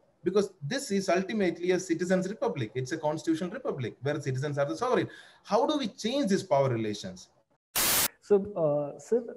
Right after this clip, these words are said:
Speaker 2: in, let's, uh, talk about some other issues in the country also. Like, there
Speaker 1: Yeah.
Speaker 2: are, uh,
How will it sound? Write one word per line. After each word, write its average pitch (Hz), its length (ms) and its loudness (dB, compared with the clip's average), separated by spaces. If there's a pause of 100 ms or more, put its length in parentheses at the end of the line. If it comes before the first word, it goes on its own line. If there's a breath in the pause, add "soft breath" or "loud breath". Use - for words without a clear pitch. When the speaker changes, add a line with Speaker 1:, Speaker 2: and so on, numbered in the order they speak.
(300)
Speaker 2:
in, 190 180 4 (720)
let's, 180 480 -4
uh, 143 140 6
talk 147 240 0
about 160 180 2
some 156 140 -4
other 147 180 0
issues 143 320 0
in 147 80 0
the 143 100 -2
country 143 380 -2
also. 135 340 -6 (460 loud breath)
Like, 185 260 0
there 185 160 6
Speaker 1:
Yeah. 220 140 10
Speaker 2:
are, 190 540 6
uh, - 20 -2